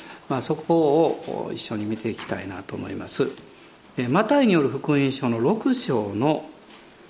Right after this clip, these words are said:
えー、八節から、えー、十三節までを、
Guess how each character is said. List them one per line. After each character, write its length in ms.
え 220
ー、 40
八 180
節 480
か 240
ら、 320
え 300
ー、 20
十 460
三 360
節 300
ま 180
で 140
を、 220